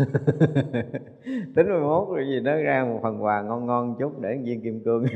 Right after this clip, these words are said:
<laughs> Ai nói được tặng viên. <laughs>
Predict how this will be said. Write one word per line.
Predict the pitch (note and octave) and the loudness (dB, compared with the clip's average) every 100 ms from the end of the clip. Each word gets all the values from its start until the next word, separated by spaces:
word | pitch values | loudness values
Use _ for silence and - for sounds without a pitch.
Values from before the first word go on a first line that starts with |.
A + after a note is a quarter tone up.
| D3 D3 D#3 D3+ D3+ D#3+ | 4 4 4 4 0 -2
<laughs> | - - - - D#4 A#3+ - | -6 -10 -14 -8 -6 -6 -6
Ai | - B2+ | 0 2
nói | B2+ C#3+ | 2 0
được | E3 G#2+ G#2+ | 2 0 2
tặng | G2 G2 A#2+ | 2 2 2
viên. | A#2 A#2 A#2+ A#2+ A2 - - - - D3 - C#3+ - - - - - - - _ - - _ _ _ _ _ _ _ - | 4 4 4 -2 -2 2 4 4 2 0 0 -2 -2 -6 -8 -16 -18 -20 -20 _ -20 -20 _ _ _ _ _ _ _ -6
<laughs> | D4 A#3 | -4 -4